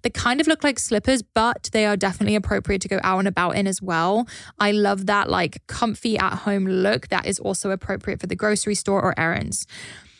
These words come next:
Vionic's exclusive VioMotion technology is what sets them apart. They began by revolutionizing medical orthotics. Today, they continue to use that science to engineer shoes that leave you feeling energized and confident all day.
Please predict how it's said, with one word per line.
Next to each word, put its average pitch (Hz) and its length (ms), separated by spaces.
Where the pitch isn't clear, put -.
Vionic's 240 480
exclusive 233 600
VioMotion 220 560
technology 202 640
is 185 120
what 190 200
sets - 320
them 220 160
apart. 185 680
They 202 160
began 202 320
by 247 100
revolutionizing 196 840
medical 196 360
orthotics. 202 680
Today, 202 380
they 202 100
continue 285 600
to - 100
use 214 200
that 190 180
science 196 320
to - 160
engineer 220 340
shoes 196 320
that 190 100
leave 196 140
you 190 100
feeling 190 360
energized 226 580
and 196 140
confident 196 500
all 190 200
day. 120 440